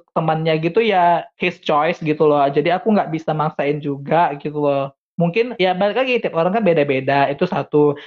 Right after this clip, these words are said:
Nah yang kedua perlu aku tekankan sih makin kesini kan juga yang namanya produk cewek sama cowok kan udah mulai dipisah-pisahkan. Karena mungkin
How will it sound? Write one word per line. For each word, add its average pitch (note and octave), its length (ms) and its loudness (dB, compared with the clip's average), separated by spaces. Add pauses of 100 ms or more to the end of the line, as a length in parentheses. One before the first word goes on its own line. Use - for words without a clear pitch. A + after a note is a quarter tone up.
(160)
Nah D#3+ 80 2
yang D3+ 160 2
kedua E3 640 0
perlu F3+ 160 0
aku F3 240 2
tekankan F3 480 -2
sih C#4 320 0 (160)
makin F#3+ 320 0
kesini G3 480 0
kan D4 160 -2
juga F3+ 480 0 (260)
yang F3 220 0
namanya E3 500 0 (140)
produk D#3 400 0 (240)
cewek E3+ 320 -2
sama D#3+ 260 -2
cowok F3 460 2
kan C#4+ 120 0 (380)
udah F#3 160 2
mulai F3+ 160 0
dipisah-pisahkan. F3+ 1040 -2
Karena G#3 240 0
mungkin B3 400 -2